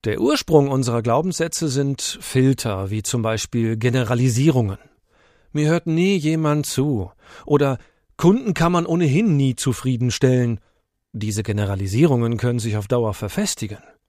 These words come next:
und sich mit der Zeit zu wahren Glaubenssatzbergen auftürmen. Da geschieht es leicht, dass sie dir den Blick auf dein Ziel versperren. Im schlimmsten Fall werden sie sogar zu unüberwindlichen Gebirgszügen,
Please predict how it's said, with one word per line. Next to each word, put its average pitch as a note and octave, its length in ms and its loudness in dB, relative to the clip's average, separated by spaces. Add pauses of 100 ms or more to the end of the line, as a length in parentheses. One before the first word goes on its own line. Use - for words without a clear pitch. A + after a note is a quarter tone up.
(300)
und D#3+ 120 -2
sich D3 140 -2
mit D#3 120 0
der C#3+ 120 2
Zeit G3 280 0
zu A2 320 -4
wahren E3+ 400 2
Glaubenssatzbergen B2 1500 0
auftürmen. A#2 800 0 (460)
Da A2 100 0
geschieht A#2 360 0
es A2 100 2
leicht, E3 380 2
dass A#2+ 120 -2
sie A#2 120 -4
dir A#2+ 240 0
den A2 260 -4
Blick C3+ 220 -2
auf C#3 180 -2
dein A#2 220 -2
Ziel B2+ 280 -2
versperren. C3+ 600 -10 (760)
Im A#2 120 -6
schlimmsten B3+ 440 2
Fall G3 260 0
werden F3 220 2
sie D3+ 100 2
sogar D3 360 4
zu C#3+ 220 -2
unüberwindlichen F#3+ 920 2
Gebirgszügen, B2+ 1120 0